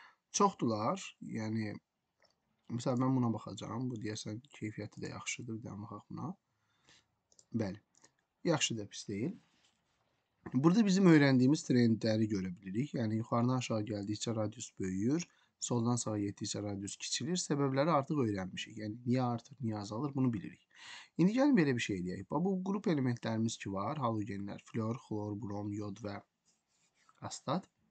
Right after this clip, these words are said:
Bunların sadəcə hamısının böyründə bir hidrogen düşünək. Yəni ki, hidro-, florun böyründə bir hidrogen, ə, xlorun böyründə bir hidrogen və s.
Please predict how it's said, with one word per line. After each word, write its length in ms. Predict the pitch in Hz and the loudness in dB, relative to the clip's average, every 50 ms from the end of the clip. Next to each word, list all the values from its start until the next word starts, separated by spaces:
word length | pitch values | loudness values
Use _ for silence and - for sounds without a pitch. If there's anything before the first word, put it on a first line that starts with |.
| _ _ _ _ _ _ _ _ _ _ _ _ _ _ _ - - - | _ _ _ _ _ _ _ _ _ _ _ _ _ _ _ -20 -16 -4
Bunların 320 | 135 147 156 180 247 214 | 2 4 6 6 6 4
sadəcə 400 | 196 - 196 165 135 120 113 113 113 120 | 2 2 2 4 4 4 2 2 0 2
hamısının 640 | 143 135 127 117 - - - 95 95 101 98 170 190 - - - - - - _ _ - | 2 2 2 2 0 -4 -8 -6 -6 -6 -6 -6 -8 -10 -16 -20 -20 -20 -20 _ _ 4
böyründə 400 | 143 147 139 139 139 143 156 160 | 6 6 6 6 4 4 4 2
bir 140 | 165 165 165 160 | 2 2 2 2
hidrogen 400 | 127 123 120 113 104 107 98 92 90 | 4 4 4 4 4 2 0 0 -2
düşünək. 400 | 85 - - - - - - - _ - 117 | -4 -4 -6 -8 -10 -14 -18 -20 _ -4 0
Yəni 180 | 117 117 120 113 | 0 2 2 0
ki, 140 | - 113 110 | 0 -2 -2
hidro-, 420 | 107 - 117 110 107 110 113 - - | -2 -2 -2 -4 -4 -4 -6 -8 -4
florun 320 | - 120 117 113 123 143 147 | 0 2 4 4 6 6 4
böyründə 320 | 139 139 139 139 135 139 139 | 4 2 2 0 0 0 2
bir 100 | 139 143 143 135 | 2 2 2 2
hidrogen, 480 | 135 131 135 135 143 139 139 143 160 170 - _ - - - - _ _ _ _ - | 2 0 0 2 2 0 0 0 -2 -4 -8 _ -20 -20 -20 -20 _ _ _ _ -2
ə, 220 | 110 110 110 110 107 104 | 0 2 2 2 2 2
xlorun 400 | - 131 120 110 104 117 135 151 | 2 2 2 4 4 4 4 6
böyründə 400 | 143 139 135 131 131 131 131 131 127 | 6 6 4 4 4 2 2 2 0
bir 120 | 131 127 139 127 | 0 -2 -2 -2
hidrogen 420 | 127 127 123 120 135 143 151 147 | 0 2 2 2 2 2 2 2
və 140 | 131 120 120 | 2 0 0
s. 240 | 120 - - 95 | -2 -4 -4 -6